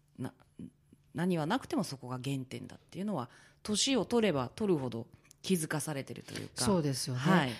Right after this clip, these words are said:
Speaker 2: 多分だから玉野さんのお母様が玉野さんにやはり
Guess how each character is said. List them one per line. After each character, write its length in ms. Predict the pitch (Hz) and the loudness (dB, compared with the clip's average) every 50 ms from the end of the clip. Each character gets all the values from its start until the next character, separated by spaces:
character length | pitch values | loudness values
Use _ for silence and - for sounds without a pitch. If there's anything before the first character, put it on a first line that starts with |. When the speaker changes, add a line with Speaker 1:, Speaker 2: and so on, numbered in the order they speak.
| - - | -8 -2
Speaker 2:
多 140 | - 294 302 | 2 2 4
分 180 | 262 240 214 | 4 4 4
だ 80 | 202 214 | 4 4
か 140 | 214 208 185 | 4 4 4
ら 100 | 180 175 | 4 2
玉 300 | - 202 208 220 233 240 | 2 0 0 2 2 2
野 160 | 220 202 190 | 2 2 2
さ 100 | 180 165 | 0 0
ん 60 | 160 | 2
の 80 | 156 147 | 2 0
お 20 | |
母 240 | - - 202 190 180 | 2 2 2 2 2
様 340 | 170 - 175 156 151 151 156 | 2 0 -2 0 0 0 2
が 260 | 160 208 220 196 - | 4 4 4 4 2
玉 300 | - - 175 160 160 165 | 0 -2 -2 0 0 0
野 120 | 160 160 | 0 0
さ 180 | 156 - 165 151 | -2 -2 -2 -2
ん 60 | 147 | 0
に 80 | 147 143 | 0 0
や 80 | 147 | 0
は 80 | 151 156 | 0 0
り 160 | 139 127 - | -2 -2 -6